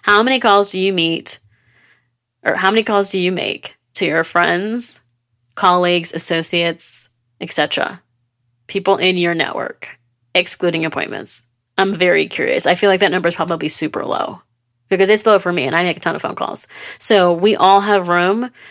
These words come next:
to do better when it comes to nurturing our networks. We have to show up for them. We have to nurture. We have to feed. We have to pour into. We have to listen. We have to show up. I, I find that sometimes, too, you'll see your friends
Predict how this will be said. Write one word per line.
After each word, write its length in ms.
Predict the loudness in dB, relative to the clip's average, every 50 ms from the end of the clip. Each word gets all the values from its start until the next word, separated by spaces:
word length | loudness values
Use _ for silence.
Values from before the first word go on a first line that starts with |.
| -8 -6
to 100 | -4 0
do 120 | 0 2
better 300 | 4 4 4 4 4 2
when 140 | 2 0 -2
it 80 | -4 -4
comes 240 | -6 -4 -4 -2
to 80 | -4 -2
nurturing 500 | -2 -2 -2 -4 -2 -2 -2 -2 -2 -2
our 100 | -4 -4
networks. 640 | -4 -4 -4 -4 -6 -6 -6 -4 -4 -4 -4 -4 -6 _ _
We 100 | -4 -4
have 560 | -4 -4 -6 -8 -6 -4 -2 -2 -2 -2 -4
to 100 | -6 -6
show 280 | -4 -2 -2 0 0 0
up 100 | -2 -2
for 160 | -4 -8 -8
them. 340 | -6 -6 -8 -8 -10 -14 -18 _ _ _ _ _ _ _ _ -6
We 80 | -4
have 320 | -4 0 2 2 2 2 0
to 80 | -6
nurture. 300 | -8 -8 -6 -6 -6 -4
We 100 | -4 -6
have 260 | -6 -2 -2 -2 -2 -2
to 120 | -6 -8
feed. 360 | -8 -6 -6 -6 -4 -4 -2
We 120 | -2 -2 -2
have 160 | -2 -4 -4
to 80 | -8
pour 200 | -6 -2 -2 0
into. 420 | 0 0 -2 -2 -2 -2 -2 -2 -2
We 100 | -4 -6
have 140 | -6 -4 -4
to 80 | -4
listen. 520 | -2 -2 -4 -4 -4 -4 -4 -4 -4 -6 -8 -12 -20 -20 -20 -20 -8
We 80 | _ -2
have 160 | -2 -2 -2
to 80 | -2 -2
show 220 | 0 0 2 2
up. 200 | 0 0 -4 -4 -4
I, 140 | -2 -4 -4 0 -2
I 80 | -2
find 320 | -2 0 0 0 2 2 0
that 120 | -2 -2
sometimes, 380 | -4 -4 -2 -2 -2 -2 -2 -4
too, 360 | -4 -2 -2 0 0 -2 -4 -6 -14 -20 -20 -20 -12 _
you'll 180 | 2 2 2
see 280 | 2 0 0 0 0 2
your 160 | 2 0 0
friends 500 | 0 0 0 0 0 0 -2 -4 -4 -6